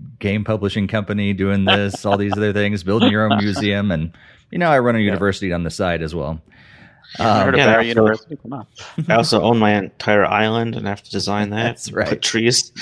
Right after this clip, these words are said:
Speaker 3: <laughs> where I want them to go.
Speaker 1: Saving the world every time I turn around. <laughs>
Speaker 2: <laughs>
Speaker 1: Rescuing princesses.
Speaker 3: Now,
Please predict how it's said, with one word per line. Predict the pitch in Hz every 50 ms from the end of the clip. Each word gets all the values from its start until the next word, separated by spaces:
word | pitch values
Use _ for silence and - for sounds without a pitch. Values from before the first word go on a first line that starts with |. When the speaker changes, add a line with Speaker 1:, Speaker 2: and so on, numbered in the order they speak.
| 107 - -
Speaker 3:
<laughs> | - 147 143 -
where | - 107 104
I | 104
want | 101 113 117 117 - -
them | 110 107
to | -
go. | 101 - 113 113 113 117 120 120
Speaker 1:
Saving | - - - - - - 117 117 117 117 120 117
the | 110 107 107
world | 110 117 117 120 117 113
every | 113 110 110 107
time | - 120 113 113
I | 107
turn | - 123 117
around. | 113 110 113 117 113 113 113 113 113 113 110 104 95 - _ _ _ _ _ _ _ _ _
<laughs> |
Speaker 2:
<laughs> | 156 156 - - - - - - - - - 117 - _ - - - - _ - -
Speaker 1:
Rescuing | 98 104 - - - 120 113 107 104 104
princesses. | - 110 104 104 - 113 101 -
Speaker 3:
Now, | 101 110 110